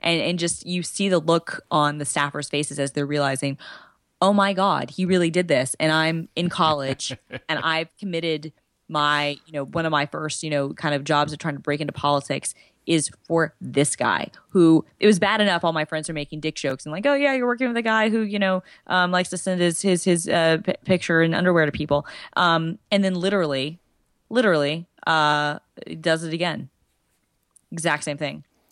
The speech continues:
Speaker 1: Only this time was even worse.
Speaker 2: However, and because everything ultimately comes back to this, I feel like Donald Trump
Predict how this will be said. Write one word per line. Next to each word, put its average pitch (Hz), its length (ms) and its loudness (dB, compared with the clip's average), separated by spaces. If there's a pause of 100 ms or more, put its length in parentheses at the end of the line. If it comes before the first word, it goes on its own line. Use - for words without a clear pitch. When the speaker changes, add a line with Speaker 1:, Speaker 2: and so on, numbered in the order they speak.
Speaker 1:
Only 165 280 -2
this 156 160 -6
time 143 140 -2
was 143 140 -6
even 139 180 -4
worse. - 360 -8 (320)
Speaker 2:
However, 92 640 -6 (760)
and 120 140 -2
because 120 460 -2
everything 110 400 -2
ultimately 98 480 -6
comes 92 280 -10
back 95 300 -6
to 85 80 -16
this, 82 440 -14 (1120)
I 185 180 -2
feel 208 280 0
like 123 260 -4
Donald 117 420 -2
Trump 123 560 -4